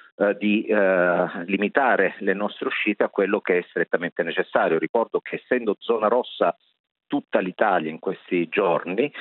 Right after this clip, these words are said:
sarà necessario avere l'autocertificazione, se non ce l'abbiamo le forze dell'ordine forniranno, ma in questi tre giorni la sintesi è che ogni spostamento deve avere un valido motivo,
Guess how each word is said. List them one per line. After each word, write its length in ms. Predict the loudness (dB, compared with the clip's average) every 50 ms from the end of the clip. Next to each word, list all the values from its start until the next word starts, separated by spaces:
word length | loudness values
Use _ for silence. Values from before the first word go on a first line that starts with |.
| -10 -10 -10 -12 -12 -8
sarà 180 | -2 -2 0 0
necessario 540 | 0 0 0 -2 0 2 0 2 2 2 2
avere 200 | 2 2 2 2
l'autocertificazione, 1120 | 2 0 0 -2 -2 -2 -2 -2 -2 -2 -2 0 0 -2 -2 -2 -2 -4 -4 -4 -6 -10 _
se 220 | _ -2 -2 0
non 160 | 0 0 -4
ce 140 | -2 0 0
l'abbiamo 360 | 0 2 2 2 0 2 0
le 80 | -2 -2
forze 300 | 0 -2 -4 -2 0 -2
dell'ordine 440 | 0 2 2 0 0 -2 -6 -8 -4
forniranno, 540 | -4 -2 0 2 2 2 2 2 2 0 2
ma 260 | 2 2 2 0 -2 -6 -14 -20 -20 -20 -20 _ _ _
in 160 | -4 -4 0
questi 320 | 0 0 0 0 0 0
tre 160 | 0 0 0
giorni 560 | 0 0 0 2 2 0 -2 -2 -2 -2 -2 -4 _ _
la 220 | _ -2 -2 -2 0 0
sintesi 480 | -2 -2 -2 0 0 -2 -2 0 0 0
è 80 | 0 0
che 200 | -2 -4 -4 -2 _
ogni 280 | 0 0 0 0 -2 -2
spostamento 960 | -2 -2 -4 -4 0 -2 0 0 2 0 0 -2 -6 _ _ 0 0 0 2
deve 260 | 0 0 2 2 2 2
avere 440 | 2 4 4 4 2 0 -4 -10 -8
un 180 | -6 -6 -4 0
valido 380 | 0 2 2 0 0 -2 -2
motivo, 400 | -2 -4 -8 -6 -8 -4 -2 -2